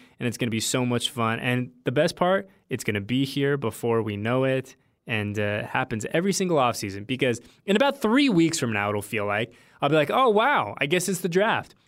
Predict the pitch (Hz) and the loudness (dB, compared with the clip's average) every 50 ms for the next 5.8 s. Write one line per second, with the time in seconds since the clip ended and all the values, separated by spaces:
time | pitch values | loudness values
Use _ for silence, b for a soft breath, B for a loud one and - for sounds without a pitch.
0 | b - 185 185 165 151 - 190 208 214 196 160 190 180 170 - 170 156 175 202 | b 2 4 4 4 4 4 4 4 4 4 4 4 2 2 2 0 2 2 4
1 | 226 202 160 156 151 139 135 - 220 240 233 226 240 294 294 180 123 110 b b | 2 2 2 4 2 2 2 2 2 2 4 4 2 2 2 0 0 -4 b b
2 | b b b b b _ _ - 160 151 175 180 156 - - 190 180 175 175 175 | b b b b b _ _ -2 0 2 2 0 0 2 2 2 2 2 2 0
3 | - 185 185 180 190 202 185 180 180 - 208 196 202 196 - 208 247 247 202 135 | 0 0 0 2 2 2 2 2 2 2 2 0 2 2 2 2 2 2 2 2
4 | 117 107 b b b b b b 151 170 196 208 196 196 214 247 233 233 220 208 | 0 0 b b b b b b 2 2 4 4 4 4 4 4 4 2 2 2
5 | 202 180 196 240 254 196 151 147 139 196 233 233 180 - - | 4 4 4 4 4 4 2 2 4 4 4 4 2 0 -4